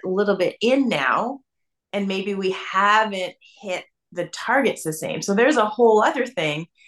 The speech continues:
that people have. And again, that's about meaning making. I, I tend to not to make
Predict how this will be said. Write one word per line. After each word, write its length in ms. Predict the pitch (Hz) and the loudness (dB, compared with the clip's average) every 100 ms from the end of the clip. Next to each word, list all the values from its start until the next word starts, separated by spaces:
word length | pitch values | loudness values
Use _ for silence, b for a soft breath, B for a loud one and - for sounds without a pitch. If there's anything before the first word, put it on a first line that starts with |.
| b | b
that 160 | 185 - | -6 -4
people 220 | 196 180 | -2 -2
have. 340 | 180 160 175 - | 0 0 0 0
And 140 | 208 | 0
again, 280 | 202 277 233 | 2 2 0
that's 220 | 165 185 | 0 -2
about 300 | 196 190 175 | -2 0 0
meaning 420 | 185 208 247 214 160 | 0 -2 -2 -2 -4
making. 440 | 143 165 - - - | -6 -6 -8 -8 0
I, 180 | 185 247 269 | 0 0 0
I 140 | 214 262 | -2 -4
tend 200 | - 302 | -4 -2
to 80 | 226 | 2
not 280 | 185 214 - | 2 2 0
to 60 | 214 | -8
make 240 | 196 190 | -8 -8